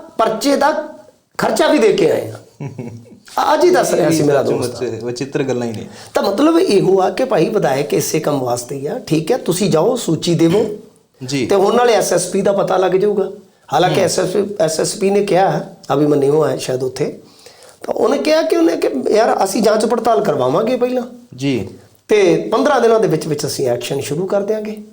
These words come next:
Speaker 1: ਵੀ ਅਸੀਂ ਵੈਰੀਫਾਈ ਕਰ ਲੈਂਦੇ ਹਾਂ ਇਹਨਾਂ ਚੀਜ਼ਾਂ ਨੂੰ।"
Speaker 2: ਹੂੰ।
Speaker 1: ਜੋ ਜੋ ਸੂਚੀ, ਇਹ ਸੂਚੀ ਦਾ ਮਤਲਬ ਇਹ ਵੀ ਨਹੀਂ ਹੈ ਨਾ ਕਿ ਕ-, ਲਾਗ ਡਾਟ 'ਚ ਕੋਈ
Speaker 2: ਉਹ
Speaker 1: ਨਾਮ
Speaker 2: ਵੀ
Speaker 1: ਪਾ ਦਿਓ
Speaker 2: ਸਾਰੇ ਹੀ
Speaker 1: ਤੁਸੀਂ।
Speaker 2: ਹੋ ਗਏ, ਸਾਰੇ ਉਹੀ ਨਹੀਂ ਹੋ ਗਏ।
Speaker 1: ਠੀਕ ਹੈ ਨਾ ਜੀ?
Speaker 2: ਹੂੰ।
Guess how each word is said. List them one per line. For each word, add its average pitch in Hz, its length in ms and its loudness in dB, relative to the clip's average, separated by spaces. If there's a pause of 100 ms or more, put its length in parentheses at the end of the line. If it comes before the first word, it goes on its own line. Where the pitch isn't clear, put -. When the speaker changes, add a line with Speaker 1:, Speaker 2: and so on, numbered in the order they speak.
(1080)
Speaker 1:
ਵੀ 147 100 2
ਅਸੀਂ 151 160 0
ਵੈਰੀਫਾਈ 147 380 0
ਕਰ 139 180 -2
ਲੈਂਦੇ 156 200 2
ਹਾਂ 208 140 4
ਇਹਨਾਂ 202 120 2
ਚੀਜ਼ਾਂ 170 300 0
ਨੂੰ।" 131 100 -6
Speaker 2:
ਹੂੰ। 127 300 -8 (260)
Speaker 1:
ਜੋ 156 200 2
ਜੋ 170 160 4
ਸੂਚੀ, 160 300 0
ਇਹ 165 140 2
ਸੂਚੀ 165 280 -2
ਦਾ 208 80 4
ਮਤਲਬ 208 280 0
ਇਹ 233 100 2
ਵੀ 247 120 -2
ਨਹੀਂ 214 160 0
ਹੈ 180 60 2
ਨਾ 240 100 -2
ਕਿ - 240 -8 (200)
ਕ-, - 160 -4
ਲਾਗ 170 240 2
ਡਾਟ 208 240 2
'ਚ 214 80 -2
ਕੋਈ 208 160 0
Speaker 2:
ਉਹ 196 60 2
Speaker 1:
ਨਾਮ 180 120 2
Speaker 2:
ਵੀ 180 60 -2
Speaker 1:
ਪਾ 180 140 2
ਦਿਓ - 80 2
Speaker 2:
ਸਾਰੇ 135 120 4
ਹੀ 139 60 2
Speaker 1:
ਤੁਸੀਂ। 123 140 2
Speaker 2:
ਹੋ 113 60 0
ਗਏ, 110 200 -2
ਸਾਰੇ 113 340 -4
ਉਹੀ 113 240 -6
ਨਹੀਂ 120 140 -6
ਹੋ 107 80 -8
ਗਏ। 101 140 -10
Speaker 1:
ਠੀਕ 156 220 0
ਹੈ 156 40 4
ਨਾ 208 80 2
ਜੀ? 233 200 0
Speaker 2:
ਹੂੰ। - 80 -10